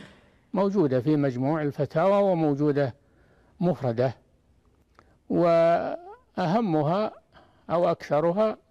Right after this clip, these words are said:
"سبحانك اللهم وبحمدك، تبارك اسمك، تعالى جدك، ولا إله غيرك." ثم يستعيذ بالله من الشيطان الرجيم، ثم يقول: "بسم الله الرحمن الرحيم"، ثم يقرأ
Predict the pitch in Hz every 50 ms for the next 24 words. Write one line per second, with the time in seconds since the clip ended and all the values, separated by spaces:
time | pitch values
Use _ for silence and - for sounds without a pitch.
0 | _ _ _ - - - 180 - - 165 160 151 143 139 - - 147 139 143 143
1 | 135 131 131 135 131 127 120 127 117 - 147 147 151 156 151 - _ _ _ _
2 | _ _ - - 127 135 139 139 135 127 - - 143 127 - - 151 - - _
3 | _ _ _ _ _ _ _ _ _ _ - 175 135 139 147 143 139 131 131 120
4 | 139 147 156 156 175 175 - - _ _ _ _ _ _ _ _ _ _ _ _
5 | - 165 147 143 147 147 139 139 139 135 139 135 127 127 127 120 127 131 131 127
6 | 127 127 - - - - - - _ _ _ _ _ _ _ _ _ _ _ _
7 | _ _ - 240 196 160 151 147 139 - - 156 139 147 151 139 131 131 139 139
8 | 139 139 135 131 131 131 127 - - - 143 127 - - 143 139 131 123 120 120
9 | 117 117 143 190 220 - 240 233 160 147 147 151 - - _ _ _ _ _ _
10 | _ _ _ _ _ - 156 - 180 160 147 135 143 135 - 160 139 139 139 143
11 | 143 127 123 127 127 131 - - 139 139 139 135 131 127 123 131 - 190 190 175
12 | - 208 196 165 143 135 131 127 - - 139 135 147 160